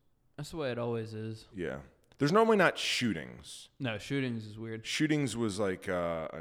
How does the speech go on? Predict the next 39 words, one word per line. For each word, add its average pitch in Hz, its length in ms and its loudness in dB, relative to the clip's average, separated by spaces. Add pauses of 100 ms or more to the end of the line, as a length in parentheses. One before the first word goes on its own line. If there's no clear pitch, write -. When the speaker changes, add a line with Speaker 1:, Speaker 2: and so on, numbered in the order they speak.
Speaker 2:
a, 85 240 -8
a 90 40 -4
new 90 240 -2
feature 82 400 -6
that 76 180 -6
they 73 100 -4
did. 71 360 -6
Speaker 1:
I 127 80 0
remember 151 260 0
when 127 120 -2
the 110 100 -6
Flyers 135 840 -4
went 127 260 -4
to 127 120 -4
the 117 80 -2
Stanley 123 360 -4
Cup 131 520 -4
in, 110 560 -6
what 151 160 -8
year 127 180 -6
was 110 140 -10
that? 80 180 -14
Speaker 2:
Yeah, 117 200 2
Speaker 1:
Probably, - 40 2
Speaker 2:
you, 120 60 0
Speaker 1:
like, 113 240 -2
oh 123 180 2
eight 123 240 0
or 131 60 2
Speaker 2:
you 113 80 4
Speaker 1:
whatever. 135 240 4
Speaker 2:
flipped 147 120 -2
a - 40 -
car 131 200 8
over, 71 200 -2
right? 95 200 2
Speaker 1:
When, 139 180 0
<laughs> 156 340 0
when, 135 440 0